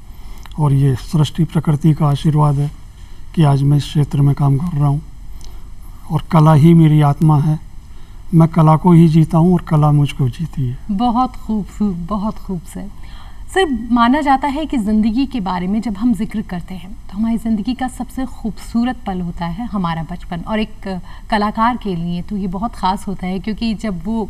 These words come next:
Speaker 2: कोई भी कलाकृति बना रहा होता है, तो कहीं ना कहीं उसे अपने बचपन की खूबसूरत यादें ज़रूर आ जाती हैं। कैसा था आपका बचपन, कहाँ जन्म हुआ?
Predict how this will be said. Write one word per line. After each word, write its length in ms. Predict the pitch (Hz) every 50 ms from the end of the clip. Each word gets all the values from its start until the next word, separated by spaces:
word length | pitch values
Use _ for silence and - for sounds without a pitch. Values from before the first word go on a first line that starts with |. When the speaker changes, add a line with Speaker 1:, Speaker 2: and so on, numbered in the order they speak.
| - - -
Speaker 2:
कोई 240 | 247 269 302 302
भी 180 | 262 214 262 285
कलाकृति 520 | 269 - 180 170 180 175 - 208 185 - 208
बना 260 | 180 190 175 170 170
रहा 220 | 170 180 180 190
होता 280 | 196 190 185 180 - 214
है, 80 | 226 220
तो 100 | 247 -
कहीं 200 | - 247 262 285
ना 100 | 285 269
कहीं 180 | - 269 254
उसे 160 | 269 254 -
अपने 160 | 254 - 247 226
बचपन 360 | 196 214 226 - - 262 254
की 120 | 247 285 269
खूबसूरत 500 | - 294 277 - - 285 277 277 208 233
यादें 300 | 226 208 185 175 214 196
ज़रूर 300 | 180 190 160 165 170 175
आ 120 | 175 160
जाती 360 | 156 - 196 170 - - - 165
हैं। 100 | 180 - - - - - - - - - - - - - -
कैसा 280 | 254 254 254 - 349 339
था 180 | - 262 294
आपका 340 | 320 320 302 - - - 269 202
बचपन, 380 | 180 196 190 - - 208 208
कहाँ 260 | 208 220 - - 254
जन्म 280 | 226 - 214 196 190 190
हुआ? 280 | 190 196 185 160 160